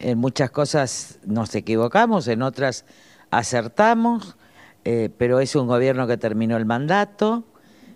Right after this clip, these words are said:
Me parece que no están honrando a Juntos por el Cambio, que estas formas de violencia son las que nosotros estamos en contra, porque son las formas de la violencia que vimos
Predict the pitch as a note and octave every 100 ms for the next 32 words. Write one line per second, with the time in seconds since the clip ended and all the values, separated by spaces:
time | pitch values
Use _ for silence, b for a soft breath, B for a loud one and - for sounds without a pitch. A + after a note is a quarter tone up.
0 | - C3 - B2 C#3+ - A#2+ A#2+ C3+ F#3+
1 | F3 F3 E3+ D#3+ C#3+ A#2 C#3 C#3+ C#3 B2+
2 | - B2+ B2 A2+ A2+ G#2 G2+ C3 D#3 D#3+
3 | G3 C4 C#4 _ _ b b b b b
4 | b - D3 C3 C#3+ B2+ D#3 D#3 D3+ B2+
5 | A#2 A#2+ B2 C#3+ D#3+ - E3 C3+ A2 b
6 | b - - D3 D3 B2 B2+ A2+ A#2+ -
7 | E3 D#3+ B2 B2 D3+ C3+ C3+ A#2+ G#2 C#3+
8 | F#3 F3 D3 C3 - b b b A#2+ A2
9 | A2 C#3+ C3+ - C#3+ C#3+ B2+ A#2 A2 A2+
10 | C3 C#3+ D3+ A#2 A2+ C3 A3+ A3 C#3+ B2
11 | -